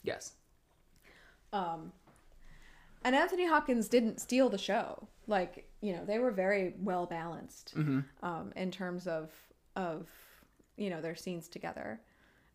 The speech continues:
Speaker 2: Um, but, so, Jodie Foster plays Clarice Starling, who is an F B I trainee, um, who is interested in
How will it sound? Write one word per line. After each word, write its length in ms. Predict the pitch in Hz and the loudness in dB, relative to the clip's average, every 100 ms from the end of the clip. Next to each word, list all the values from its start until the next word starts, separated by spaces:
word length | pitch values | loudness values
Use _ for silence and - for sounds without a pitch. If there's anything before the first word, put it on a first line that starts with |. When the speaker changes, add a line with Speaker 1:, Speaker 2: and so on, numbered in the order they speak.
| - | -10
Speaker 2:
Um, 360 | 175 139 185 185 _ _ - | -8 -8 -10 -14 _ _ 0
but, 360 | 208 202 - 208 | 4 4 4 -2
so, 380 | - 226 202 - - _ - | 8 8 8 2 -12 _ -8
Jodie 280 | 220 254 302 | 6 6 8
Foster 460 | 302 196 190 196 196 | 6 4 4 0 -2
plays 420 | - 190 185 185 | 0 2 2 0
Clarice 420 | - 190 190 196 | -2 0 2 0
Starling, 440 | - 170 185 190 185 | -4 -6 -4 -6 -4
who 100 | 185 | -2
is 140 | 180 | -2
an 80 | 180 | -2
F 240 | 202 214 | -2 -2
B 120 | 233 | 0
I 140 | 208 196 | 2 2
trainee, 600 | 202 185 185 170 180 285 - - - - - | 0 -4 -2 -2 -4 -6 -12 -20 -20 -20 -10
um, 280 | - 180 175 190 | -6 -4 -6 0
who 120 | 214 | 2
is 120 | 202 | 4
interested 420 | 214 226 202 220 196 | 2 0 -2 -2 -2
in 360 | 185 185 185 | 0 0 0